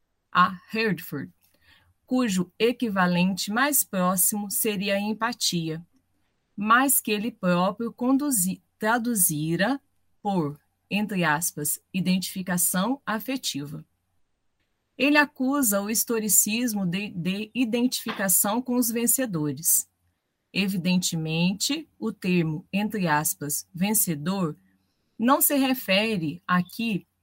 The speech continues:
às batalhas ou às guerras comuns, mas à, entre aspas, guerra das classes, em que um dos campos, a classe dirigente,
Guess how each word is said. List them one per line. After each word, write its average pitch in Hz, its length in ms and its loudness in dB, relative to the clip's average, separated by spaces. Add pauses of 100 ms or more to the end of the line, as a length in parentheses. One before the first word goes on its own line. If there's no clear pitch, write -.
(160)
às 220 200 4
batalhas 202 1000 0
ou 240 140 0
às 240 180 0
guerras 202 400 2
comuns, 240 680 0 (560)
mas 185 720 4 (240)
à, 165 300 4 (140)
entre 185 340 -2
aspas, 160 500 -2
guerra 185 560 0
das 220 320 -2
classes, 170 760 -2 (680)
em 262 220 2
que 262 140 2
um 294 240 2
dos 269 200 2
campos, 202 800 -2 (180)
a 190 140 0
classe 196 500 -2
dirigente, 180 960 -4